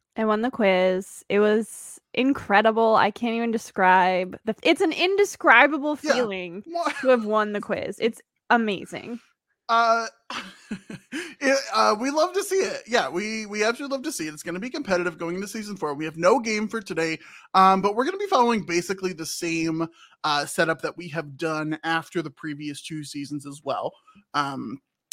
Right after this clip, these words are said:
Speaker 2: so we're gonna go through our truly happy points for the season. We've each been giving one out every single episode, as have all of the guests, of course. And so we're gonna go through those.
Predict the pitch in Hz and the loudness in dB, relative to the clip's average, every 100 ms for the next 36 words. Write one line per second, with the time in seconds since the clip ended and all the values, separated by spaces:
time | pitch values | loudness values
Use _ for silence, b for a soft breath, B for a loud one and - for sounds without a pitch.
0 | - - 208 214 220 190 185 214 247 - | -8 -4 2 6 6 8 10 8 4 -2
1 | 196 196 196 - 165 160 156 - 202 220 | 0 2 4 6 8 6 4 -2 -2 -6
2 | 233 202 185 202 190 185 190 196 214 220 | -4 -2 -4 -6 -8 -6 -6 -6 -8 -8
3 | 190 175 160 170 - b b 165 185 180 | -8 -8 -4 -4 -6 b b -6 -4 -4
4 | 190 190 220 190 214 214 208 185 185 190 | -6 -4 -6 -4 -4 -2 0 2 2 0
5 | b _ 156 151 - 101 139 175 175 160 | b _ -6 -4 -4 -2 -2 -4 -8 -6
6 | 196 139 - 156 147 147 180 190 - 143 | -4 -6 -8 -10 -8 -6 -6 -8 -8 -8
7 | - 147 - 143 143 180 151 143 147 151 | -8 -14 -12 -8 -6 -6 -10 -8 -6 -4
8 | 147 170 175 185 185 165 170 170 170 | -2 -2 -2 -6 -4 0 0 -2 -4